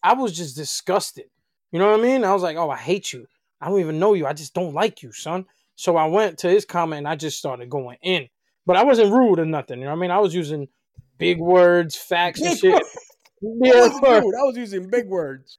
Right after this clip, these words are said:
Speaker 1: Bro, I was using big words, you know what I'm saying? I was being, like, you know, I was trying to have an intellectual debate. But this nigga started calling me ignorant and all this shit. And I was like, "Man, shut up. You're dumb as shit. You're not answering my question." But did you see that shit where Trump was like,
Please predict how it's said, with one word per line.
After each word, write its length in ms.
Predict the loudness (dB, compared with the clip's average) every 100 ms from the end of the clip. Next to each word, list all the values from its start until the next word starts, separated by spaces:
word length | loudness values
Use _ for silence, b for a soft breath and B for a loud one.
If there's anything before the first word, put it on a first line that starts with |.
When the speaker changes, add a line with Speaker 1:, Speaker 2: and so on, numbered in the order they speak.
| 0
Speaker 1:
Bro, 100 | 4
I 180 | 8 6
was 140 | 4
using 220 | 0 -2
big 180 | 4 4
words, 680 | 6 4 6 6 6 4 0 _ _
you 60 | -2
know 80 | 2
what 60 | 2
I'm 60 |
saying? 520 | 2 0 2 2 -2 -6 _
I 140 | 2 2
was 180 | 2 0
being, 460 | 0 0 0 -4 -12 _ _ _ _ _
like, 460 | _ 0 0 0 -4
you 80 | 0
know, 120 | 4
I 100 | 4
was 160 | 2 0
trying 180 | 0 2
to 60 |
have 160 | 2 2
an 80 | 0
intellectual 680 | -2 2 2 2 2 0 0
debate. 380 | -2 -4 -4 -10 _ _ _ -10
But 140 | -6 0
this 200 | 2 2
nigga 180 | 0 0
started 220 | -2 -2
calling 220 | -2 -2 -4
me 120 | -6
ignorant 540 | -8 -6 -4 -4 -4 -6
and 100 | -6
all 140 | -4
this 160 | -4 -6
shit. 160 | -6
And 100 | -2
I 80 | -2
was 100 | 0
like, 200 | -2 -4
"Man, 340 | -4 -2 -2
shut 380 | -4 -8 -6 -6 0
up. 260 | 0 0 0
You're 160 | 0
dumb 380 | 0 -2 0 0
as 100 | -4
shit. 160 | -4 -4
You're 80 | -4
not 140 | -4
answering 260 | -6 -6 -8
my 100 | -8
question." 300 | -10 -14 -18 _ _ _
But 240 | 2 2 0 _ _ _
did 160 | -4 -4
you 60 |
see 160 | -2 2
that 180 | 2 2
shit 220 | 4 4
where 180 | 6 2
Trump 280 | 0 -2 0
was 160 | -2
like, 260 | 0 -2